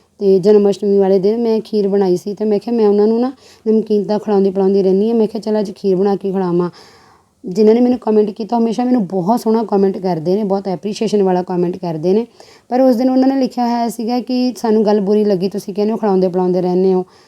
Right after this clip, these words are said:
ਹਾਏ, ਮੈਂ ਉਹਨਾਂ ਨੂੰ ਇਹ ਗੱਲ ਕਹਿਣਾ ਚਾਹੁੰਦੀ ਹਾਂ, ਕਦੀ ਕਦੀ ਨਾ ਆਪਣੇ ਕਹਿਣ ਦਾ ਮਤਲਬ ਉਹ ਨਹੀਂ ਹੁੰਦਾ ਹੈਗਾ ਜਿਹੜਾ ਕਈ ਵਾਰੀ ਆਪਾਂ ਸਮਝ ਆਉਂਦੇ ਹੁੰਦੇ ਹਾਂ।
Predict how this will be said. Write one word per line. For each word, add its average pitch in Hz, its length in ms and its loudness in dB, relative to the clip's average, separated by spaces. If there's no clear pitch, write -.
ਹਾਏ, 247 120 2
ਮੈਂ 262 120 4
ਉਹਨਾਂ 262 160 2
ਨੂੰ 269 100 2
ਇਹ 254 80 0
ਗੱਲ 247 180 2
ਕਹਿਣਾ 233 260 -2
ਚਾਹੁੰਦੀ 233 260 0
ਹਾਂ, 254 80 -2
ਕਦੀ 233 220 -2
ਕਦੀ 254 200 0
ਨਾ 277 100 2
ਆਪਣੇ 247 200 -2
ਕਹਿਣ 220 320 2
ਦਾ 247 80 2
ਮਤਲਬ 220 380 0
ਉਹ 214 220 0
ਨਹੀਂ 240 160 4
ਹੁੰਦਾ 196 280 2
ਹੈਗਾ 208 220 2
ਜਿਹੜਾ 208 260 0
ਕਈ 208 180 -2
ਵਾਰੀ 214 220 0
ਆਪਾਂ 202 220 -4
ਸਮਝ 190 360 0
ਆਉਂਦੇ 190 240 4
ਹੁੰਦੇ 196 280 4
ਹਾਂ। 247 100 -2